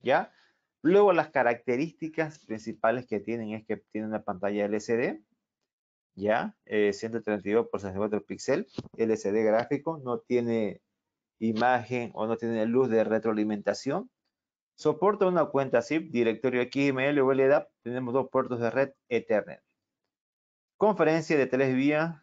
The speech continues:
tiene un puerto L J para diadema. Y luego tenemos lo que viene a ser el poe zip T diecinueve E dos. ¿Ya?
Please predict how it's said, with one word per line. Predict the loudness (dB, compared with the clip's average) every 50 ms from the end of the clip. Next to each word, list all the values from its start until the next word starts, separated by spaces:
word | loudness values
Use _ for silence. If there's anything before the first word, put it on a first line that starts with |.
| _ _
tiene | -6 -6 -4 -4
un | -2 0
puerto | 0 0 0 2
L | 2 2
J | 2 0 0 -2 0 0
para | 2 4 4 4
diadema. | 4 4 2 2 0 -2 -4 -6 _ _ _ _ _ _ _ _ _ _ _ -2
Y | 2 4
luego | 6 8 8 8 8 8
tenemos | 6 4 2 2 2 0 2 2 2
lo | 2 2
que | 2 0 2
viene | 2 2 2 2
a | -2
ser | 0 2 2 2 2 0 -4
el | -4 -4 -4 -6
poe | _ 0 2 4 6 6 4 4 0 -4
zip | -8 -12 -14 -8 -6 -6 -6 -6 _
T | 0 0 2
diecinueve | 2 0 -4 -4 -6 -8 -6 -4 -4 -2 -2 -4 -2 -4
E | -6 -6
dos. | -6 -12 -16 -18 -20 -20 _ _ _ _ _ _ _ _ _ _ _ _ _ _ _ _ _ _ _ _ _ _
¿Ya? | -4 -4 -4 -4 -4